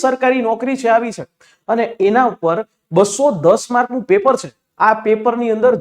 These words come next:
જેટલા માર્ક કહેશો, તો તમને એમાં મેરિટની અંદર સિલેક્શન જે છે, એ મળશે. અને મેરિટમાં સિલેક્શન લઈ આવવા માટે તમારે જોડાવવું જોઈએ લક્ષ્યમ એકેડેમીના એક્સપર્ટ દ્વારા તૈયાર કરવામાં આવેલી આ બેચના અંદર. આની અંદર આ બસો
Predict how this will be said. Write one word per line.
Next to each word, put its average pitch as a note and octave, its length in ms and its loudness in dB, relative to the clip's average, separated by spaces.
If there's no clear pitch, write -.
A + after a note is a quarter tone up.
જેટલા G#3 380 0
માર્ક G#3 220 0
કહેશો, B3+ 320 0
તો C#4 220 -2
તમને A#3 280 -2
એમાં G#3 320 -2
મેરિટની A3+ 520 0
અંદર A3+ 160 -2
સિલેક્શન C4+ 500 2
જે G3 120 0
છે, G#3 120 -2
એ A#3 60 -4
મળશે. A3 240 -4
અને B3 120 4
મેરિટમાં D#4 480 4
સિલેક્શન A#3 420 0
લઈ G3+ 140 4
આવવા G#3 180 2
માટે G#3 380 0
તમારે F#3+ 320 0
જોડાવવું F3+ 400 0
જોઈએ D3+ 260 -2
લક્ષ્યમ D#4 440 2
એકેડેમીના A3 520 -2
એક્સપર્ટ C4+ 460 -2
દ્વારા A#3+ 300 4
તૈયાર A#3 300 0
કરવામાં G#3 360 0
આવેલી F#3+ 260 -4
આ F3 40 2
બેચના E3+ 340 0
અંદર. A2+ 180 -16
આની D#4 240 4
અંદર D#3 180 -2
આ C4 40 6
બસો A#3+ 340 0